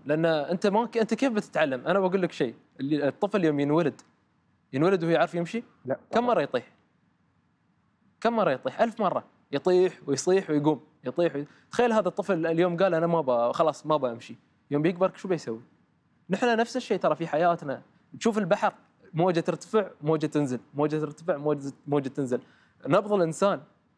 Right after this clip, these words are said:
Speaker 1: إذا أنت تشوف جهاز النبض، صعود، نزول، صعود، نزول. فهذه طبيعة الحياة.
Speaker 2: وحلقة اليوم كنا، كنا نتكلم عن البحر، على طاري البحر.
Speaker 1: <laughs>
Speaker 2: أخوي
Speaker 1: إيه.
Speaker 2: محمد، طبعًا عندك كثير من المؤلفات،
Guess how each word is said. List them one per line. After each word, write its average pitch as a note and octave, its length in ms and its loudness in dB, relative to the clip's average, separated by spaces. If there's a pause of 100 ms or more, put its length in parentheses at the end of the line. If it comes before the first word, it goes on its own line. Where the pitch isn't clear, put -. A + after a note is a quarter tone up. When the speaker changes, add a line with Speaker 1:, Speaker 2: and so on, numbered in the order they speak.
Speaker 1:
إذا C#3 100 2
أنت C#3 120 -2
تشوف E3 300 -2
جهاز D3 460 2
النبض، F3 240 0 (640)
صعود، G#3+ 460 2 (300)
نزول، D3 360 2 (140)
صعود، F#3+ 440 2 (160)
نزول. D3 340 0 (360)
فهذه B3 280 0
طبيعة G#3+ 380 -2
الحياة. F#3+ 280 0 (140)
Speaker 2:
وحلقة E3 440 -2
اليوم E3+ 300 2
كنا، G3 120 0
كنا E3+ 240 -2
نتكلم C3 500 -2
عن A2+ 100 -6
البحر، G#2 480 -8
على A2 220 -6
طاري A2+ 220 -2
البحر. G#2+ 340 -6
Speaker 1:
<laughs> - 560 -14
Speaker 2:
أخوي A3+ 180 2
Speaker 1:
إيه. G#3 60 0
Speaker 2:
محمد، G#3+ 300 2
طبعًا F#3 400 2
عندك E3+ 240 0
كثير F3 280 0
من C#3 100 0
المؤلفات، B2 720 -2